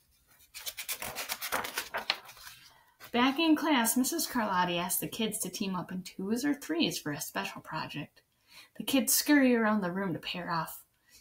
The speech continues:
Brian heads towards Justin. "I'm already with Justin," says Emilio. "Find someone else." Brian looks at the floor, wishing he could draw a hole right there to swallow him up. "Missus Carlotti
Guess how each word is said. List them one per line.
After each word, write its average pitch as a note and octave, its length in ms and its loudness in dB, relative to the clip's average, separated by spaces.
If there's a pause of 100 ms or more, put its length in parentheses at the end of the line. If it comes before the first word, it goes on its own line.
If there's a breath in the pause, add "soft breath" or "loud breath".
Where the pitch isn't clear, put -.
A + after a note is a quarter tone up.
(120 soft breath)
Brian A3 300 4
heads F3+ 260 -2
towards - 320 -6
Justin. F3 560 -2 (720 soft breath)
"I'm D#4+ 200 8
already D#4+ 380 6
with D4 220 6
Justin," E3 560 2 (260)
says F3 240 -4
Emilio. G3 640 -2 (120)
"Find F#4+ 320 -2
someone A#3+ 380 4
else." D#3+ 560 -2 (640)
Brian G#3 360 2
looks F#3+ 220 -2
at F3 140 -4
the D#3 80 -8
floor, E3 560 -4 (260)
wishing G3+ 400 -2
he F#3+ 160 -10
could F#3 160 -8
draw F3+ 200 -6
a F3 180 -8
hole A3 460 -2
right A3+ 340 0
there A3+ 260 0
to G3+ 100 -4
swallow A3+ 580 0
him A3 220 -2
up. G#3+ 300 -4 (840 loud breath)
"Missus C#5 320 2
Carlotti B4+ 520 0